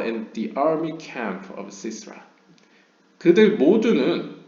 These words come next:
이 직역을 하면요, 시스라의 병영에서 넘어졌습니다.라고 표현되어 있는데요. 시스라의 병-, 병영 가운데서 쓰러졌다. 어,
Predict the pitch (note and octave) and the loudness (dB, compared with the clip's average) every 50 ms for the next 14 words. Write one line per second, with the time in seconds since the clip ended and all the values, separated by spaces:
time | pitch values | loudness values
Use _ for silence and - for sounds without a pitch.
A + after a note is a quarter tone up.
0 | - _ _ _ _ - A#2+ G#2+ A2+ - - D#3 F#3 F#3 E3 D#3 F3 F#3+ A3+ - | -20 _ _ _ _ -10 -10 -8 -6 -6 -2 2 2 2 2 2 0 0 0 -2
1 | - D3 G#3 A3 - - - A3 A3 A3 A3+ A3+ A3+ G#3+ G#3 F#3+ F#3+ F#3 F#3+ G#3 | -2 -4 -6 -8 -6 -4 -4 -2 -2 -2 -2 -2 0 2 2 2 2 2 2 0
2 | G3+ G#3 - - - - - - _ _ _ _ _ _ _ _ - - C3+ C#3+ | -2 -4 -8 -12 -18 -20 -20 -20 _ _ _ _ _ _ _ _ -6 -2 0 2
3 | E3 F3 F3+ F3 D#3+ C#3 B2+ - A2 G#2 A#2 E3 G3 G3 - - - - _ - | 2 4 2 2 2 2 0 0 -2 -4 -4 -4 -6 -8 -10 -16 -20 -20 _ -8
4 | G2+ G#2+ A#2+ D3 F3+ F3 - D#3 - - - - A2 G#2 G2+ - - A#2+ A2+ G2+ | -4 -2 0 0 0 0 0 -2 -4 -8 -10 -12 -12 -10 -10 -8 -6 -4 -4 -4
5 | F#2+ G2 G2 G#2+ A#2 A2+ A2 - D#3+ D#3+ D#3+ D3+ C#3 A#2+ A2 G2 F#2 G2 C#3+ G3+ | -4 -6 -6 -6 -6 -6 -6 -6 -8 -8 -6 -6 -6 -6 -6 -8 -8 -8 -10 -10
6 | A#3 - - - - _ _ _ _ _ _ _ _ _ _ _ _ _ _ _ | -10 -12 -14 -20 -20 _ _ _ _ _ _ _ _ _ _ _ _ _ _ _
7 | _ _ _ _ _ - - _ _ _ _ _ _ - - F3+ E3 - F#3 F3+ | _ _ _ _ _ -20 -20 _ _ _ _ _ _ -10 -8 -8 -6 -2 0 0
8 | E3 - - B2+ A#2 A#2+ C3+ C3+ - - - - - - A#2+ B2+ C3 C3 C3+ C#3 | 0 0 0 -2 -4 -4 -4 -6 -10 -12 -16 -14 -8 -6 -6 -4 -4 -4 -4 -4
9 | C3+ C3 C3 - B2+ B2 B2 A#2 A2 G#2+ A2+ A2 A2 - - - _ _ _ - | -4 -4 -4 -4 -4 -4 -4 -4 -8 -8 -10 -12 -14 -16 -20 -20 _ _ _ -12
10 | - D#3+ D#3+ D3+ - - - - G#2+ - - - - - - - _ _ _ _ | -8 -6 -6 -6 -6 -8 -8 -8 -8 -8 -10 -12 -16 -20 -20 -20 _ _ _ _
11 | _ _ _ _ _ _ _ - - B2 B2 B2+ B2+ B2 B2 B2 | _ _ _ _ _ _ _ -16 -10 -8 -6 -4 -4 -4 -4 -4